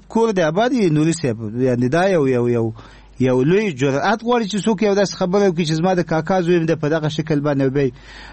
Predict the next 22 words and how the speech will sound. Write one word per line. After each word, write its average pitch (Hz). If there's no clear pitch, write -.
نو 139
داسې 262
دوستان 226
چې 185
دوی 214
اسناد 165
لري، 196
لطفاً 247
د 185
دغه 180
اسناد 165
موږ 175
سره 139
شریک 151
کړي، -
انشاءالله 147
موږ 143
دې 143
ته 131
رسیدګي 113
کوو. 90
آه، 156